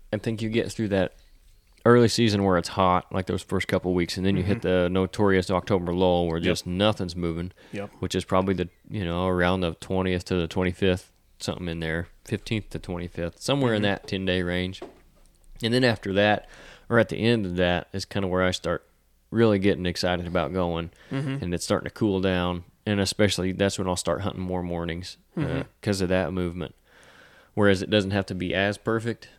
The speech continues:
Speaker 1: I'm still obviously being careful about entrance and exits and all that, but it doesn't necessarily have to be 'cause a front's moving through, something like that. Now, obviously, I'm gonna get out there early season just to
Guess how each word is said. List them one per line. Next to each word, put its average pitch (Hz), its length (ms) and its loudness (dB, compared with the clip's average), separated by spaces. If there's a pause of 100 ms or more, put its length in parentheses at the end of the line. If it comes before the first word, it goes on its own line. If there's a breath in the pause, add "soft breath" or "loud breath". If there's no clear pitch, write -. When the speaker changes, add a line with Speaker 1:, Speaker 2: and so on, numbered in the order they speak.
(260)
Speaker 1:
I'm 104 120 -4
still 104 400 2
obviously 101 320 0
being 95 200 0
careful 101 300 2
about 92 260 4
entrance 92 400 -2
and 87 300 -8 (200)
exits 95 440 0
and 92 100 -2
all 82 140 -2
that, 85 240 0
but 92 120 0
it - 160 -8
doesn't 95 320 0
necessarily 98 540 0
have 95 220 -2
to 98 60 -8
be 92 180 0
'cause 87 180 -6
a 85 60 -8
front's - 360 -6
moving 90 260 -4
through, 87 380 -2 (720 loud breath)
something 95 320 -6
like 85 180 -4
that. 92 340 2
Now, 101 200 2
obviously, 113 360 2
I'm 98 80 0
gonna 98 160 -2
get 98 140 2
out 90 160 -4
there 95 140 0
early 90 200 -2
season 92 300 -6
just 90 220 -6
to 73 140 -4